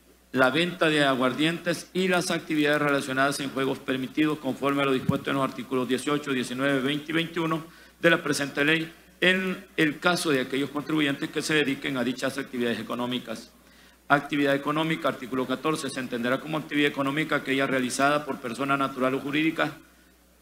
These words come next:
ya sea en forma individual o colectiva, por medio de empresas que pertenezcan a sectores de economías locales, comerciales, industriales, financieras, servicios o de cualquier naturaleza, con el objeto de obtener lucro, ya sean estas públicas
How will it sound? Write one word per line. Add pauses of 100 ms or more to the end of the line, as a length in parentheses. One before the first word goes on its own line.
ya
sea
en
forma
individual
o
colectiva,
por
medio
de
empresas
que
pertenezcan
a
sectores
de
economías
locales,
comerciales,
industriales,
financieras, (260)
servicios
o
de
cualquier
naturaleza, (260)
con
el
objeto
de
obtener
lucro, (260)
ya
sean
estas
públicas